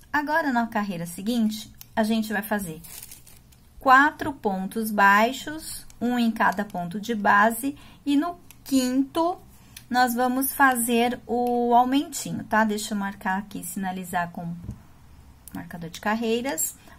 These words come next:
Um, dois, três, quatro,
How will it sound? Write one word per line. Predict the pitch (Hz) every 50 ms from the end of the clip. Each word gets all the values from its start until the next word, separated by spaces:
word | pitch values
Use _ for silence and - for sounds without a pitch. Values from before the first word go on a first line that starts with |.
| - -
Um, | 214 214 214 208 208 208 208 208 214 220 240 262 285 392 415 - - - - - - - -
dois, | - 170 175 180 175 175 175 175 175 175 180 180 180 180 180 180 190 196 202 240 262 277 320 370 392 - - - - - - - - - - - - _ - - - - - - - - - - - - - -
três, | - 202 180 175 175 170 170 170 175 175 175 175 175 175 180 180 185 190 202 220 240 269 285 320 359 381 - - - - - - - - - - - - - - - - - - - - - - - - - - - - - - - - - - - - - - - - - - -
quatro, | - - 208 190 185 175 175 170 170 170 170 175 175 180 180 185 190 202 226 254 269 269 - - - 302 285 302 320 349 381 427